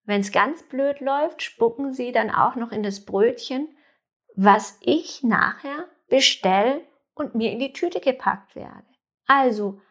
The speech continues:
hat diese Person ohne Mundschutz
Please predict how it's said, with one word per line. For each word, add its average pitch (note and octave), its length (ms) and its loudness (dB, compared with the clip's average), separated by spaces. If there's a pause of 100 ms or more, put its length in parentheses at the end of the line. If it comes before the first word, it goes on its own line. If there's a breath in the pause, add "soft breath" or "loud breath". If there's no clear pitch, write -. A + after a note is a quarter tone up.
hat A3+ 320 -2
diese E4 280 2
Person B3+ 720 -2 (180)
ohne D4+ 260 0
Mundschutz C4 720 -8